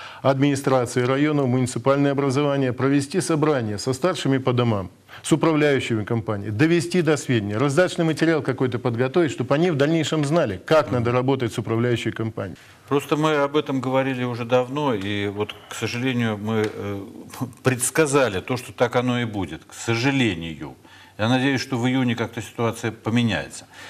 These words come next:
Speaker 2: Теперь, э, что касается капитального ремонта.
Speaker 1: Нет, можно я
Speaker 2: Да.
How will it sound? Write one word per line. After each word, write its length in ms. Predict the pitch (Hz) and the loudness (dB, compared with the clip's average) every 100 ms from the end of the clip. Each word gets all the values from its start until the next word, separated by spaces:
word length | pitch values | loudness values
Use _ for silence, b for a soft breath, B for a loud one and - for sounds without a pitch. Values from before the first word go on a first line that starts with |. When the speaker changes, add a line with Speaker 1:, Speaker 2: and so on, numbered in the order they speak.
| B B | B B
Speaker 2:
Теперь, 260 | - 214 185 | -4 -2 0
э, 460 | 143 131 127 123 120 | 2 2 2 0 -2
что 160 | 120 180 | -2 -2
касается 460 | 165 - 160 - | 0 0 -2 -2
капитального 480 | 131 127 139 127 120 | -8 -2 0 2 0
ремонта. 260 | 117 110 135 | 0 0 0
Speaker 1:
Нет, 160 | 98 | 2
можно 300 | 113 175 143 | 2 2 2
я 260 | 120 117 | 2 2
Speaker 2:
Да. 100 | 110 | 2